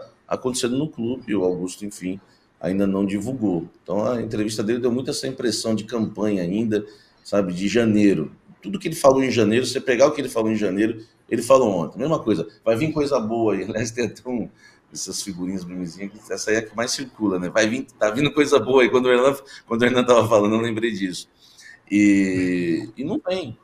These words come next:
né? E a verdade é que não vem, só vem, só piora a situação do Corinthians. Mas eu, eu creio que hoje, o Augusto, cada dia que passa, ele vai ficando mais isolado, né? Porque o próprio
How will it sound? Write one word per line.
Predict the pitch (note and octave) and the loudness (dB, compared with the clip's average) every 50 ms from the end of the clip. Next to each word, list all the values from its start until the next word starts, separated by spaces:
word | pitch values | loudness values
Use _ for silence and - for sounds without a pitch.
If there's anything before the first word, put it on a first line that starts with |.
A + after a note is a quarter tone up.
| - | -10
né? | D#2 F2+ F#2 G2 F#2+ E2+ D2+ | -8 -6 -4 -4 -4 -6 -6
E | D#2+ F2 | -6 -6
a | F2 F2+ F2+ | -4 -4 -4
verdade | F2+ G#2 F#2+ F2+ G2 G#2 A2+ B2 | -4 -4 -2 0 0 -2 -2 -4
é | |
que | A#2+ A#2+ | -10 -12
não | B2+ D#3+ E3 | -12 -10 -10
vem, | D3+ B2+ A2 G2+ F#2 | -8 -8 -8 -8 -8
só | - - - F2 | -8 -4 -6 -4
vem, | E2+ G#2 A2 B2 - - | -4 -4 -8 -8 -10 -12
só | - - - A#2+ A2 | -10 -2 0 0 0
piora | - - E3 E3 C#3 B2 B2+ C3 C3+ C#3 C#3 - _ _ _ _ - - _ | 0 2 4 6 8 8 8 8 6 4 -2 -6 _ _ _ _ -20 -16 _
a | - - | -8 -6
situação | - - - A2 G#2+ - A#2 A2+ | -4 -2 0 0 0 0 0 -2
do | A2 A2+ | -2 -2
Corinthians. | - D#3+ D3 B2 G#2+ - F#2+ | -2 -4 -2 -4 -4 -4 -6
Mas | F#2+ F#2 F2 E2 F2+ | -6 -6 -4 -4 -2
eu, | G2 G#2 A2 G#2+ | -2 -2 -2 -4
eu | - F#2+ | -6 -8
creio | - - F#2+ G2+ G#2+ G#2 | -8 -4 -4 -4 -2 -2
que | - A#2 | -2 0
hoje, | G#2 G2+ G2+ G#2+ C3 D#3+ D#3 C3+ - - - _ _ _ _ _ | 2 4 6 6 6 6 4 2 -2 -6 -10 _ _ _ _ _
o | - F#2+ A2+ A#2 | -4 2 4 4
Augusto, | A2+ G#2+ F#2+ G#2+ B2+ C3+ - - - | 6 4 4 2 0 -2 -2 -4 -2
cada | - B2 B2 B2 B2+ | 2 2 4 4 2
dia | A#2 G2 - C3+ C#3 | 0 0 -2 -6 -6
que | - - | -6 -6
passa, | - - G#2+ G#2 A2+ - B2 | -4 2 2 2 2 2 -2
ele | A#2+ A#2+ | -4 -4
vai | C#3 C#3+ | -4 -4
ficando | - - D3 C#3+ C#3 | -2 -4 -4 -2 -2
mais | C3 C3 C3 | -2 -4 -4
isolado, | B2+ C#3 E3+ F#3+ G3 F#3 C#3 G#2 F#2+ G2 | -4 -4 -2 0 0 0 0 0 -2 -4
né? | F#2+ F2+ F2 | -8 -8 -10
Porque | - _ - A2 | -10 _ -4 -4
o | A2 | -4
próprio | G#2+ - G#2+ A2 C3 D3 - E3 E3+ D#3 - | -2 -2 -2 -2 -2 0 0 -2 -2 -2 -4